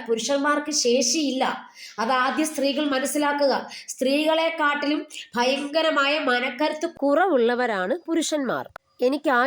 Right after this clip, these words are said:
യുവതിയോട് ആദ്യം പറയാനുള്ളത്, നിങ്ങളത്രയും മനക്കെട്ടിയോ മനത്തൻ്റെടമോ ഒന്നും ഒരു പുരുഷനില്ല എന്നുള്ള കാര്യം നിങ്ങൾ ആദ്യം മനസ്സിലാക്കണമായിരുന്നു. ഈ സ്ത്രീക്കെതിരെ എന്തുകൊണ്ട് ലുക്ക് ഔട്ട് നോട്ടീസ് പുറപ്പെടുവിക്കുന്നില്ല എന്നൊരു ക്വസ്റ്റ്യൻ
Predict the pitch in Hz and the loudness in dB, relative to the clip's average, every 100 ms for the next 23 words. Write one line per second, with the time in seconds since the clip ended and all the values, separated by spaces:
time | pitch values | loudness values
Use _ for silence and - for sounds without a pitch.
0 | 233 208 240 233 262 269 294 - 202 254 | 2 0 -2 2 4 6 4 2 2 2
1 | 214 311 320 247 208 208 180 170 143 - | 0 0 0 0 0 -2 -2 -2 -4 -8
2 | _ 220 247 269 294 302 262 - 262 277 | _ -10 -4 0 2 2 0 0 2 2
3 | 320 370 214 220 233 - 247 - 254 254 | 0 -6 -4 -2 -4 -4 -4 -2 0 2
4 | 311 - _ _ 208 233 262 247 214 220 | 2 -4 _ _ -4 -2 -2 -4 -6 -2
5 | 240 247 240 254 - 196 208 240 285 - | 0 0 2 0 0 -4 -4 -2 0 -2
6 | - 196 208 233 220 233 277 240 226 233 | -4 -8 -8 -4 -4 -2 -2 -4 -2 -4
7 | - 202 226 240 240 208 190 196 175 185 | -4 -4 -2 0 -2 -2 -4 -4 -8 -8
8 | 208 208 208 185 254 269 185 202 - 190 | -4 -2 -2 -2 -4 -4 -6 -6 -4 -6
9 | - 170 170 170 151 139 - _ _ _ | -6 -8 -6 -6 -6 -10 -14 _ _ _
10 | 285 392 440 339 330 339 311 277 320 269 | 2 4 4 2 2 4 4 6 4 4
11 | 269 320 311 294 262 285 339 359 311 311 | 4 4 4 4 2 2 2 2 6 4
12 | 320 339 339 262 254 285 285 285 294 254 | 6 0 0 -2 2 2 2 0 2 4
13 | 285 247 262 294 277 254 - 311 | 4 4 4 4 2 -2 0 -2